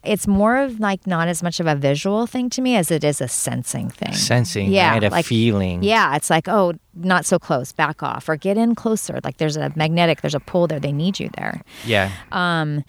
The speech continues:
Speaker 2: And you can see body language
Speaker 1: Right,
Speaker 2: too, right?
Speaker 1: right.
Speaker 2: Yeah.
Speaker 1: Yeah. So, um, so I think that that's the way that I, that I work with that. And, and sometimes it's just so, Tony, it's so obvious and so, um,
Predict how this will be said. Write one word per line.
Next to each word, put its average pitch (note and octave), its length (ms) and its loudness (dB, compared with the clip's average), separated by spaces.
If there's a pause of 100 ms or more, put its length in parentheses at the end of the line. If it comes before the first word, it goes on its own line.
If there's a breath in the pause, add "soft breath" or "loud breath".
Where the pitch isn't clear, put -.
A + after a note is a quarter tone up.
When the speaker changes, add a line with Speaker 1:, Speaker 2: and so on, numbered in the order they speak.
(360 loud breath)
Speaker 2:
And B2 100 0
you B2+ 80 2
can C3 180 0
see G#2 220 -4
body G2 460 2
language G2 680 0
Speaker 1:
Right, A#3 460 2
Speaker 2:
too, F#3+ 80 -2
right? G3 220 0
Speaker 1:
right. G3+ 340 2
Speaker 2:
Yeah. G#2 200 0 (220)
Speaker 1:
Yeah. F#3+ 480 2 (140)
So, G3+ 680 2 (140)
um, E3 480 2 (300)
so A3+ 160 2
I G#3 100 4
think A#3+ 140 4
that A3+ 120 2
that's F#3+ 340 2
the G#3 120 4
way F#3 220 4
that F3 180 2
I, E3+ 140 0
that E3 160 4
I D#3 120 6
work D3+ 340 2
with G#3 160 4
that. B3+ 360 2
And, C4+ 260 2
and C4+ 180 0
sometimes C#4+ 460 -2
it's - 140 -2
just G#3+ 200 0
so, A3+ 520 2 (340)
Tony, A3 260 4
it's - 140 0
so B3 380 4 (120)
obvious C#3+ 760 2
and D#3+ 180 0
so, F#3+ 640 4
um, C#3 520 0